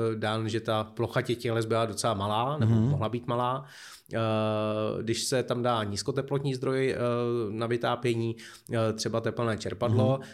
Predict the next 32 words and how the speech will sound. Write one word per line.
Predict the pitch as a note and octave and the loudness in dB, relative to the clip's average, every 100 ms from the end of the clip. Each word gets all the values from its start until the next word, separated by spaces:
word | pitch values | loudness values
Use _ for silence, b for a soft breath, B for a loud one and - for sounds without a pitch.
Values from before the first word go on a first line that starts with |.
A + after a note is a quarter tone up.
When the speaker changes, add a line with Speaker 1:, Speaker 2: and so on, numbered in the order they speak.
| B | B
Speaker 1:
a | - A2 | -4 -2
tak | A#2+ - | -2 -2
samozřejmě | A#2+ A#2+ A#2+ | -2 2 2
je | A#2+ | 0
potřeba | G#2 - A2+ A#2 A#2 | -2 -4 0 2 2
zhodnotit, | G#2+ G#2 A#2+ A#2+ A#2+ A2 | 0 -2 -2 0 0 0
jestli | A2 A#2 | -2 -2
ta | A2+ | -2
otopná | A2+ A2 A2 A#2+ A#2 | -2 -4 -4 -2 -2
soustava | A#2 - A2+ A2 G#2 | -4 -4 -2 0 0
vyhoví, | G2+ A#2+ B2+ B2 A#2+ | 0 -2 -2 -4 -4
a | A2+ G#2+ G#2 | -2 -2 -2
nebo | A2 A2 A2 | -2 0 0
jestli | A2 A#2 | 0 -2
bude | G#2+ G#2+ | -2 -2
potřeba | G2+ - G#2+ | -4 -2 -2
ji | |
nějakým | A2 G2+ A2 | -2 -4 -4
způsobem | G#2+ - - B2 | -6 -6 -6 -6
upravit. | A#2 G#2+ G2 G2 - | -4 -4 -2 -6 0
To | |
Speaker 2:
Mhm. | A#2 | 2
Speaker 1:
znamená, | A#2+ A2+ A2+ | 4 2 0
tam | B2 B2 | -2 -4
opravdu, | G#2+ A#2+ A#2 A#2+ A#2 B B - | -2 -2 2 0 0 B B -6
eh, | A#2 A#2 E2+ | 0 0 0
je | A2 | -2
to | - A#2+ | 0 0
na | A2+ A2 G2+ | 0 0 -2
individuálním | G2 A2+ A2+ A#2 A#2 A#2+ A#2 | -2 0 0 2 2 0 -2
posouzení | G#2+ B2 A2+ A#2 A#2 | -2 -2 0 0 0
dodavatelem, | A2 G#2+ A2 A2 A#2 A2+ A#2+ | 2 2 0 0 0 0 0